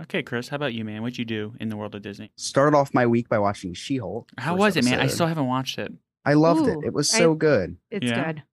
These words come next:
Speaker 2: Yeah, it was so, it's such a fun show. Um, I love the acting. I love how they're doing it. Like, apparently in the comics, She-Hulk, uh, uh, what, what do you call it?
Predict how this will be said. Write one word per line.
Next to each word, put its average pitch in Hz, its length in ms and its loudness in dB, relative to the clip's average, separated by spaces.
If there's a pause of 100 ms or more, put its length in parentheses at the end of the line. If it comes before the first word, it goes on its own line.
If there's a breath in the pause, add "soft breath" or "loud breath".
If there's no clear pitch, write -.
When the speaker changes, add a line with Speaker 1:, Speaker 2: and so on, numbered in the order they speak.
(120)
Speaker 2:
Yeah, 170 360 4
it 92 60 2
was 143 160 2
so, 170 220 2
it's - 160 -2
such - 260 -4
a 175 80 -4
fun 143 340 0
show. 98 560 -6 (220)
Um, 104 720 0 (240)
I - 100 -8
love 131 320 -4
the 131 140 0
acting. 113 540 -4
I 104 80 -6
love 110 460 -4
how 113 340 -2
they're 117 140 -4
doing 113 360 -6
it. 113 240 -6
Like, 95 120 -18
apparently 185 280 -6
in 117 60 -2
the 110 60 -6
comics, 110 440 -4
She-Hulk, 113 600 -2
uh, 80 420 -2 (340)
uh, 98 120 -6
what, 110 160 -6
what 117 60 -8
do 117 60 -4
you 110 60 -6
call 101 140 -4
it? - 20 -2